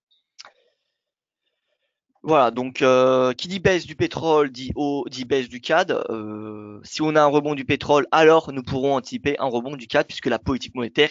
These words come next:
est clairement, euh, bully hawkish sur, euh, du côté de la Banque du Canada.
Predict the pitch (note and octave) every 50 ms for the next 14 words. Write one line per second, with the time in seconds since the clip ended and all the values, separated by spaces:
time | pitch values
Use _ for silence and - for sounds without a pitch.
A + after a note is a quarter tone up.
0 | - - A#2+ _ _ _ - - A#2 B2 C3 B2+ - - - A2 G#2 G2+ G#2 -
1 | C3 B2+ B2+ - C#3+ C3 A#2+ - D#3 - - - _ - - _ - - - -
2 | C#3+ C#3 C#3 C3 - - - - A#2+ A2 G#2+ G#2+ G#2+ G#2+ G#2+ G#2+ G#2+ G#2 G#2+ G#2+
3 | A2 A2+ - - B2 A#2+ A2+ A2+ A#2+ A#2 A2 - - A2+ G#2+ G#2 G#2 -